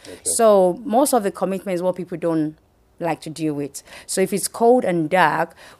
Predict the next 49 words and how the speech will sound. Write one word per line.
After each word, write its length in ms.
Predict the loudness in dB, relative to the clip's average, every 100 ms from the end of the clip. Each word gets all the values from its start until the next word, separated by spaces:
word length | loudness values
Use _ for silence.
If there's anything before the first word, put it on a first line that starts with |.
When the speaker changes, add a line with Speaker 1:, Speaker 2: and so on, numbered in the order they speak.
| -6
Speaker 2:
ooh, 300 | -2 -2 -2
they 180 | -2
don't 140 | -2 -2
wanna 160 | -4
come 200 | -6 -4
out 140 | -4 -4
to 60 |
sing. 460 | -4 -2 0 -2 -6 -12 _ -2
But 80 | 0
Speaker 1:
Okay. 100 | 2 0
Speaker 2:
co-, 60 | 0
me, 160 | -4
singing 360 | -2 -2 0 2
makes 280 | 2 0 -2
you 180 | 0
me, 260 | 2 0 0
um, 380 | 0 2 2 0 0
Speaker 1:
How 160 | 2 2
often 180 | 2 0
Speaker 2:
happy. 140 | 0
Speaker 1:
do 60 | -2
you 60 |
meet? 400 | -6 -10 -12 -20 -20 -20 -4
Speaker 2:
We 80 | 2
meet 200 | 4 4
every 280 | 6 6 6
week, 360 | 2 2 0 0
every 160 | -2 -2
Thursdays, 840 | -4 -2 -2 -2 -2 -2 -4 -8 -6
um, 300 | -2 0 -2
seven 380 | 0 0 0 -4
to 120 | -6
nine 240 | -4 -4
P 300 | -6 -8 -6
M 260 | -2 0 0 -4 _
every 220 | -10 -6 -6
Speaker 1:
Okay. 100 | -4
Speaker 2:
week. 300 | -6 -6 -10
And 320 | -6 -4 -4
we 120 | -4
do 200 | -6 -6
go 180 | -2 0
out 240 | 2 0 -2
to 100 | -6
sing 520 | -4 -4 -2 -2 -2
or 240 | -2 -2
interviews. 800 | -2 -2 -2 -6 -4 -4 -4 -4
We 100 | -6
sing, 400 | -6 -2 0 0